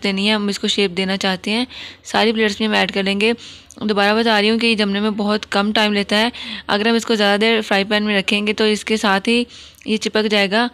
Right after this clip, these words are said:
और इस तरह से आपने सारी प्लेट्स के अंदर ऐड कर लेना है। तकरीबन आठ से दस मिनट लगेंगे इसको सेट होने में। आठ से दस मिनट में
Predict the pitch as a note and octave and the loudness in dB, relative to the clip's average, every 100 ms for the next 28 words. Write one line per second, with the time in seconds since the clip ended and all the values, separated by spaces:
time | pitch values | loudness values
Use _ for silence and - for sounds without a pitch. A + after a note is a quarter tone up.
0 | - - - - G3 G3 G#3 - G#3+ G#3 | -10 -20 -12 -2 0 2 0 -2 -2 0
1 | G#3+ G#3 G3+ G#3 G#3+ G#3+ G3+ - G3 F#3+ | -2 -2 -2 -2 0 0 -2 -4 -4 -2
2 | F#3 G3 F#3+ G3+ G#3+ A3 G3 F#3+ G#3 G#3 | -2 -4 -2 -2 -2 -2 -4 -2 -2 0
3 | G3+ F#3+ G3+ G3+ - G#3+ G3 G3 F3+ F#3 | -2 -2 -4 -4 -4 -4 -2 -2 -4 -4
4 | G3 G3+ - G#3+ B3+ - - - - - | -4 -4 -2 -2 -2 -8 -20 -20 -10 -2
5 | G#3 G#3+ G#3+ G3+ G#3+ B3 - - - - | 0 2 0 0 0 -2 -4 -20 -4 0
6 | G3+ G#3 G#3 G#3 - G#3 G3+ G#3 G#3+ | 0 0 -2 -4 -2 -4 -2 -2 -2